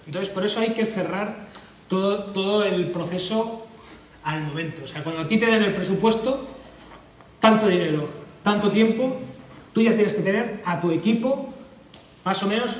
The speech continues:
vamos a grabar de aquí dos años en, en el último trimestre del dos mil diecisiete. Vale, pues yo ya me lo programo, conforme se va acor-, acotando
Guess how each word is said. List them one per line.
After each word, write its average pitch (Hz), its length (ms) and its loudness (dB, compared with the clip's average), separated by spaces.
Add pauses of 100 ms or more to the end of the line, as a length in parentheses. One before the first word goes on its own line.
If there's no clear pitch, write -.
vamos 196 200 -2
a 196 40 -2
grabar 196 260 0
de 180 60 -4
aquí 202 140 -2
dos 196 180 -2
años 233 280 -6
en, 170 320 -6 (600)
en 175 140 -2
el 180 120 0
último 214 300 0
trimestre 233 560 -2
del 185 280 0
dos 165 200 -4
mil 190 160 0
diecisiete. 156 580 -6 (220)
Vale, - 180 -6 (400)
pues 135 140 -10
yo 160 100 -2
ya 175 80 -2
me 175 100 -4
lo 180 80 -2
programo, 214 680 -2 (240)
conforme 143 340 -4
se 147 140 -4
va 160 200 0
acor-, 170 220 -4
acotando 170 720 -2